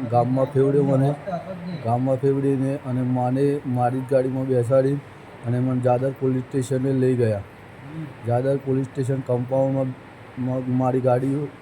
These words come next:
ઊભી રાખી અને મને ઈકન બે, અ, ઈકન મને અંદર બે, ગાડીમાં બેસાડી રાખ્યો અને ગાડીમાં બેસાડીને મને, અ, અ, લખણ લખતા હતા મને કે, "તું લખ,"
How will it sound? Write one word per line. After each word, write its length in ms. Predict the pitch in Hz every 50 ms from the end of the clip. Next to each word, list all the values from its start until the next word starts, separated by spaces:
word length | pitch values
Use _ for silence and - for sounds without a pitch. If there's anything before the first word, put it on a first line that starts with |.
| - - -
ઊભી 240 | 127 117 123 143 151
રાખી 300 | 147 139 127 110 120 123 131 - - - - - - - - - - -
અને 100 | 120 123
મને 360 | 127 127 127 127 127 131 131 139 139 139 143 139 - - - - - - - - - - - - - - - - - - - - - 120
ઈકન 400 | 123 - 143 139 139 143 143 139 - - - - - - - - - - - - - - - 139
બે, 180 | 131 135 135
અ, 340 | 135 - 135 127 127 123 120 - - 135 151 139
ઈકન 220 | 123 - 143 135
મને 260 | 135 135 139 139 139
અંદર 380 | 143 143 135 131 135 139 139 143
બે, 180 | 135 135 139 143
ગાડીમાં 460 | 131 127 120 123 139 135 139 139 139
બેસાડી 340 | 139 135 123 143 139 143 151
રાખ્યો 320 | 147 143 131 - 127 127 139 - - - - - - - -
અને 120 | 117 120 120
ગાડીમાં 420 | 117 123 127 127 135 139 143 143
બેસાડીને 580 | 143 143 135 123 139 135 135 135 135 135 135 135
મને, 420 | 135 131 131 131 127 131 131 135 - - - - - - - - - - - - 127 127
અ, 40 | 120 123 - - - - - - - -
અ, 40 | 131 123 123 127 127 131 135 135 139 127 - - - - - 139 139 -
લખણ 400 | 127 117 123 131 127 - - 147
લખતા 380 | 151 151 147 139 - 147 143 143
હતા 120 | 131 135
મને 220 | 131 131 135 131 131
કે, 120 | 127 139
"તું 280 | 127 - 147 139 131 127
લખ," 120 | 135 139